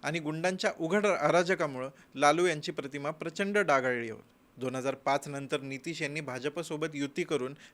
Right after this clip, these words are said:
लालूंची सत्ता उलथवली. नितीश यांनी विकास आणि कायदा सुव्यवस्थेवर भर दिला,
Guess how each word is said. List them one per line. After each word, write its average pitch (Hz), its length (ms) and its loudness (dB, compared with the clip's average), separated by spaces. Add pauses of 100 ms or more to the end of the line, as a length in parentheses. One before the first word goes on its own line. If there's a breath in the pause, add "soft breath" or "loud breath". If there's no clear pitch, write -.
लालूंची 180 440 4
सत्ता 151 300 -4
उलथवली. 123 480 -4 (680)
नितीश 151 360 -4
यांनी 147 200 -2
विकास 135 480 0
आणि 156 200 -8
कायदा 170 340 4
सुव्यवस्थेवर 170 720 -2
भर 151 280 2
दिला, 110 260 -8